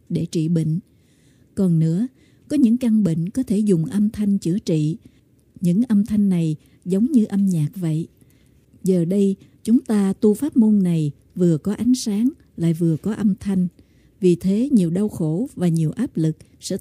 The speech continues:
tự nhiên giảm thiểu rồi sau đó biến mất. Chúng ta vốn rất có trí huệ, nhưng vì ở thế giới này chúng ta bị áp lực quá đáng, không có thời gian nghỉ ngơi. Dù có thời gian nghỉ ngơi, chúng ta cũng không biết làm gì cho thích hợp.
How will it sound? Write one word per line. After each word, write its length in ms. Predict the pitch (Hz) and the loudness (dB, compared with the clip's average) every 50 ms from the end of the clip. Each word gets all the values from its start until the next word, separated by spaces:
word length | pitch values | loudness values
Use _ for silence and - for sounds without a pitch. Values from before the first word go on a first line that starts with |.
| - | -4
tự 140 | - 165 160 | -2 -2 0
nhiên 360 | 160 185 196 208 208 196 190 165 | 2 2 2 2 2 2 0 0
giảm 240 | 156 143 170 214 240 | 0 0 0 -2 -2
thiểu 340 | - 196 151 151 175 214 254 - _ _ | 0 0 0 0 -2 -4 -8 -10 _ _
rồi 300 | - 170 175 160 156 147 | -6 -2 0 0 0 0
sau 240 | - - - 180 180 | -2 -4 -4 -4 -4
đó 160 | 175 190 208 | -4 -4 -2
biến 260 | 202 185 220 254 262 | -2 -2 0 2 2
mất. 120 | 220 240 294 - _ _ _ _ _ _ _ _ _ _ _ _ _ _ _ - | 2 0 -2 -6 _ _ _ _ _ _ _ _ _ _ _ _ _ _ _ -4
Chúng 180 | - 214 247 | 2 2 2
ta 360 | 254 - 208 190 185 185 185 175 | 2 2 0 0 0 0 -2 0
vốn 180 | - 202 214 269 | 0 2 2 2
rất 240 | 262 262 311 - - | 2 0 -2 -2 -2
có 120 | 247 254 | -4 -4
trí 180 | 247 - 233 277 | 0 0 -2 0
huệ, 440 | 320 247 175 165 160 156 156 170 - - - _ _ _ _ - _ - | 0 0 0 0 0 0 -2 -4 -6 -10 -18 _ _ _ _ -14 _ 2
nhưng 140 | 240 240 208 | 2 2 4
vì 300 | 190 180 175 165 165 - | 4 2 2 2 2 0
ở 160 | - 185 220 | -2 -4 -2
thế 140 | - 254 262 | 0 0 2
giới 220 | 226 220 262 311 | 2 2 0 2
này 340 | 330 214 175 165 160 151 - - _ _ _ - | 2 2 2 2 0 -2 -4 -8 _ _ _ -2
chúng 160 | 220 240 254 | -2 0 0
ta 280 | - 202 196 190 185 | 0 -2 -2 -2 0
bị 140 | 175 156 156 | 0 -2 -2
áp 240 | - - 262 - - | -2 -4 -6 -4 -2
lực 180 | 170 165 147 - _ _ | -2 -2 -2 -4 _ _
quá 220 | - 185 208 254 | -6 -4 -4 -2
đáng, 280 | 247 202 196 202 233 269 339 - _ _ _ - - _ | -2 -2 -2 0 0 -2 -2 -6 _ _ _ -20 -20 _
không 260 | _ - 233 214 202 202 | _ -4 0 0 0 0
có 100 | 247 254 | -2 -4
thời 260 | - 226 180 160 147 | -2 -2 -2 -2 0
gian 280 | 175 196 202 196 196 | 0 -2 0 0 0
nghỉ 180 | 180 165 156 165 | 0 0 0 2
ngơi. 420 | 208 226 220 202 196 196 185 180 - _ _ _ _ _ _ _ _ _ _ - | 2 2 2 2 0 0 -2 -4 -6 _ _ _ _ _ _ _ _ _ _ 0
Dù 140 | 190 185 170 | 0 0 2
có 140 | - 247 - | 2 -2 -4
thời 260 | - 233 202 175 165 | -2 -2 -2 0 0
gian 220 | 196 214 226 226 | 2 2 4 4
nghỉ 120 | 190 170 208 | 4 4 4
ngơi, 380 | 240 240 233 220 214 214 208 - _ - - _ _ - | 4 4 4 4 2 0 0 -4 _ -16 -20 _ _ -6
chúng 160 | 208 220 254 | -2 0 0
ta 320 | 254 - 208 202 196 190 185 | 0 0 -2 -2 0 -2 -2
cũng 180 | - 202 233 | -2 -4 -2
không 180 | - 262 208 190 | 0 0 0 2
biết 220 | 220 294 330 - | 2 0 -2 -2
làm 220 | 208 185 170 165 160 | -4 -2 0 0 0
gì 300 | 165 165 156 151 151 143 | 2 2 2 2 0 -2
cho 100 | - 202 | -4 -8
thích 260 | - - - - - - | -6 -6 -6 -6 -4 -4
hợp. 280 | 196 156 147 147 - | -2 -2 -2 -2 -4